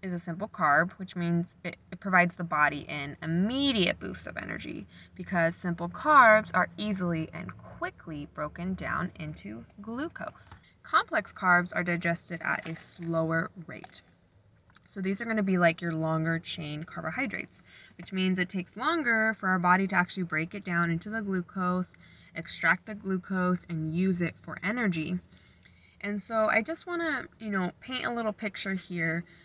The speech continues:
just to kind of explain that simple versus complex carbs aren't necessarily good or bad on their own. Like, we need some context.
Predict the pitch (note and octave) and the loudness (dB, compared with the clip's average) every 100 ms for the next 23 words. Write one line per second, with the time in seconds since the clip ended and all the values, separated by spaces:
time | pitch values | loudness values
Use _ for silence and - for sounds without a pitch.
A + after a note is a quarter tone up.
0 | _ - G#3 G#3 B3+ C4+ A3+ G#3 - - | _ -14 -10 -10 -8 -6 -4 -6 -8 -6
1 | F#3 F#3 F3 E3+ D#3 D3 - _ _ _ | -2 0 2 6 6 6 2 _ _ _
2 | _ - C#4+ C4+ C#4 C4+ B3+ A#3 A3+ - | _ -8 -6 -8 -6 -6 -6 -6 -8 -6
3 | G#3 G3 G#3 F#3+ - - F#3 G3 - F3+ | -2 -2 -2 -4 -6 2 4 4 2 0
4 | F3 - F#3 F3 F3 F3+ F3+ F3 E3+ D#3 | 0 -4 -2 -2 -2 -6 -2 -2 -2 -2
5 | E3 E3+ D3+ D#3 - D#3+ D#3 D#3+ - D3 | -2 0 4 2 2 -6 -4 -4 -6 -8
6 | E3 F3+ F3 F3+ F3 E3+ F#3+ F#3 - D#3 | -4 -2 -2 0 0 0 -4 -6 -2 -4
7 | F3 - C#4 - - | -2 -6 -8 -10 -20